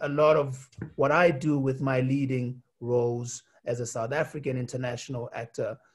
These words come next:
Um, the confidence that I have walking onto sets is not,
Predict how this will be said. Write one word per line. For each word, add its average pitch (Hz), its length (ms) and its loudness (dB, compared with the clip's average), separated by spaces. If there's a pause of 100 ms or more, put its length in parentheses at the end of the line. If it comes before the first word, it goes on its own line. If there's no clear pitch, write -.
(200)
Um, 113 600 -2
the - 80 -6
confidence 156 500 0
that 139 80 2
I 135 160 0
have 147 340 0
walking 135 300 0
onto 131 240 -4
sets - 500 0 (120)
is 139 200 -4
not, 165 420 -2